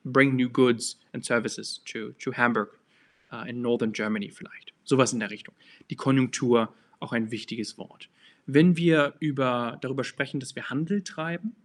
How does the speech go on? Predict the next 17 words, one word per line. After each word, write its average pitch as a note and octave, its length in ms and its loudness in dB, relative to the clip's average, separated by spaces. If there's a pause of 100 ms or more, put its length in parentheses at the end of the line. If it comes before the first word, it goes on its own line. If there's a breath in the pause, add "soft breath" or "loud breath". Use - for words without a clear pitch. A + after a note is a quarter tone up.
also A2+ 240 -8
zum A#2+ 140 -8
Beispiel, A2+ 320 -10 (280 loud breath)
dass - 160 -12
wir A#2 100 -6
mit A2 140 -8
Frankreich C3 760 -2
oder A2 120 -12
mit A2+ 120 -10
Großbritannien C3+ 1000 0
oder - 140 -8
mit A2+ 160 -8
Italien C3 760 0 (480 soft breath)
Dinge, C#3+ 420 4 (360)
äh, G#2+ 320 -2 (160)
verhandeln, B2 720 -4 (640 loud breath)
ähm, C#3 560 -4